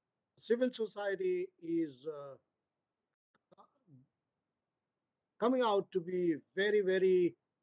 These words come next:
important factor in the entire negotiation process, because, uh, two, three very interesting thing about civil society is the cross-border networking of civil society is much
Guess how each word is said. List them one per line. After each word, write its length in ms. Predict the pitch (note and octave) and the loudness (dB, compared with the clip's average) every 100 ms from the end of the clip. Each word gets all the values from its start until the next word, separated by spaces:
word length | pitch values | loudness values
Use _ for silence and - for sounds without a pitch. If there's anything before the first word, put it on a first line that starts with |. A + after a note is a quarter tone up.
| _ | _
important 520 | F3 F#3+ F#3+ G3 F#3 - | -4 -2 -2 -2 -4 -6
factor 360 | E3 - F3+ | -8 -6 -6
in 180 | F3 D#3 | -6 -8
the 100 | D3+ | -8
entire 380 | D#3 C#3+ D#3 D#3 | -8 -6 -8 -8
negotiation 680 | D3 C3+ C#3+ D3 C#3 C#3 C3 | -10 -10 -12 -14 -18 -18 -12
process, 520 | G3 G#3+ D3+ C3 - _ _ _ _ _ - | -8 -8 -8 -20 -20 _ _ _ _ _ -16
because, 560 | D#3 F#3 F3+ F3+ C#3+ D#3+ | -6 0 2 2 -4 -4
uh, 240 | D#3 C#3+ - _ _ _ _ _ _ _ _ _ _ _ _ _ _ _ _ _ _ - | -4 -6 -12 _ _ _ _ _ _ _ _ _ _ _ _ _ _ _ _ _ _ 2
two, 160 | D4 - | 4 4
three 260 | A#3+ G#3+ | -2 -2
very 320 | D#3+ F3+ A3 | -4 -2 0
interesting 540 | G3+ G3+ G3+ G3 G3+ F#3 | -2 -2 -4 -4 -6 -6
thing 240 | F3+ F#3+ | -6 -4
about 340 | F3 E3+ E3 - | -2 -2 -2 -4
civil 260 | E3+ F3+ | -4 -4
society 680 | - D#3+ C#3 E3 E3 E3 E3+ | -6 -12 -8 -6 -6 -4 -6
is 380 | E3 D#3+ F3 C#3+ _ _ _ _ _ - | 0 2 2 0 _ _ _ _ _ -18
the 80 | |
cross-border 720 | C#3 G#3 B3 F3+ G3+ G#3+ G#3 F#3+ | -4 -2 -2 0 4 4 2 -2
networking 720 | F3+ F3+ E3+ F3+ E3+ F3+ F3 | -2 -2 -2 -4 -4 -6 -6
of 120 | D#3+ | -6
civil 320 | - E3 E3 | -8 -6 -6
society 680 | D3 D#3 - D#3+ D#3+ D#3+ F#3 - | -6 -14 -8 -6 -6 -8 -10 -6
is 240 | E3 C#3 | -6 -6
much 480 | C#3+ G#3 C4 - - | -8 -6 -6 -6 -10